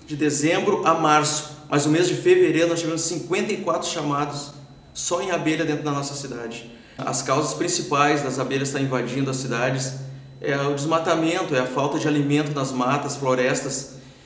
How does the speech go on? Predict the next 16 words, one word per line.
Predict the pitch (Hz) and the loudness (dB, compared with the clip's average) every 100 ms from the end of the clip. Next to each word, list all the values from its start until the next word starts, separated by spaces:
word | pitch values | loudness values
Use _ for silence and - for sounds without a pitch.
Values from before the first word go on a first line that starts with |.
| - | -16
Então | - 143 | -6 0
o | 156 | 0
que | 170 | 0
é | |
que | 156 | -2
acontece? | 151 143 143 135 - | -2 0 0 0 0
Esses | 143 151 135 | -2 -2 -2
enxames | 147 143 - 151 165 151 | -2 0 2 4 4 0
que, | - 131 123 120 - | -2 -2 -2 -4 -4
que | 139 | -4
acabam | 131 139 143 139 135 127 - | 0 0 2 2 0 -2 -6
saindo | - 139 151 | -2 0 2
famintos | 139 151 143 156 147 | 0 2 4 4 2
da, | 139 131 | 2 2
das | 123 123 | 2 0
florestas | - 135 127 135 160 147 - | 0 0 2 2 2 -2 -4